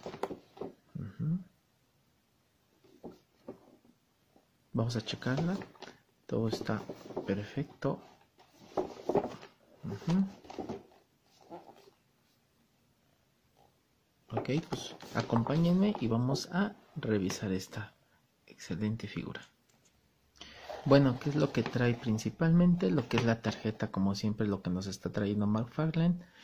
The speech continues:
Y este, y su base, aquí está.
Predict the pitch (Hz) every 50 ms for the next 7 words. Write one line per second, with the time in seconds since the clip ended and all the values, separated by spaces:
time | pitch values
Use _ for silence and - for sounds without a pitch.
0 | - - - - - - - - 202 214 220 226 - - - 165 165 170 165 160
1 | - - - - 156 156 160 156 - - 175 185 185 175 180 - 135 117 104 95
2 | - - - - - - - - - 107 104 - - - 95 - - - 170